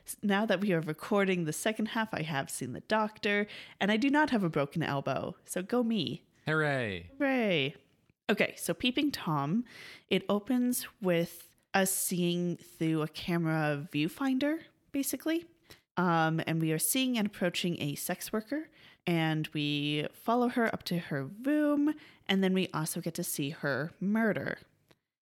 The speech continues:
Speaker 1: As the credits roll, we see a man from behind in the dark, kind of rewatching the film that we just saw, but it's in black and white. So it's clearly what he had filmed on his own camera. So very strong opening.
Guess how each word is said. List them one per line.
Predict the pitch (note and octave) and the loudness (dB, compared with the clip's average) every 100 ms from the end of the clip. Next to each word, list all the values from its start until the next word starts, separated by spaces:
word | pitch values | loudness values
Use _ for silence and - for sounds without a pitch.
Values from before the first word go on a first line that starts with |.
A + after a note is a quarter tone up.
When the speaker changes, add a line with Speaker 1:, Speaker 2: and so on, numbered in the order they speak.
| - | -2
Speaker 1:
As | G3 | 0
the | G3 | 2
credits | B3+ A3+ - - | 2 0 0 2
roll, | G#3 G3+ G3+ | 4 6 4
we | F#3+ | 2
see | E3+ - F3+ E3 | -2 0 2 2
a | |
man | D#3 D#3 D#3+ | 2 0 0
from | D#3+ D#3 | -2 -4
behind | D3 - E3+ E3+ E3+ F3 - | -4 0 2 2 2 0 -2
in | D3+ D3 D3 | -4 -2 -4
the | C#3+ - | -6 -4
dark, | - F#3 F3+ F3+ - | 0 2 2 -2 -14
kind | - E3 | -4 -4
of | D3+ | -2
rewatching | G3 G3 F3+ E3 - D#3+ | 0 2 2 0 0 -4
the | D3+ | -4
film | - D3+ C#3+ C#3 C#3+ - - _ | -4 -4 -2 -4 -6 -10 -20 _
that | - F#3 | -4 0
we | G#3+ | 0
just | E3 D3 - | 0 -2 -2
saw, | D3 C#3 | -2 -2
but | - D3 | -2 -4
it's | - | -4
in | D3+ | -4
black | D3+ C3+ - | -2 -4 -4
and | C#3+ | -8
white. | B2+ - - | -6 -8 -6
So | E3 | -8
it's | - | -6
clearly | - F3 E3+ | 0 2 4
what | D#3+ C#3+ | 2 -2
he | - D3 D3+ | -4 -6 -4
had | - - | -4 -8
filmed | - D3 C#3+ G#3 A#3+ | -6 -2 0 0 -2
on | - D#3 | -2 -2
his | D3+ D3 | -2 -2
own | C3+ | -4
camera. | C#3 - F#3+ C#3 - - _ _ _ _ _ _ _ _ | -4 -2 -2 -2 -6 -10 _ _ _ _ _ _ _ _
So | - D#3+ D3 - - | 0 2 0 -4 -10
very | D#3 D#3+ F3 F3 D#3+ | -12 0 4 6 4
strong | - D3 D3 | 0 -2 -2
opening. | B2 - - - | -4 -4 -4 -6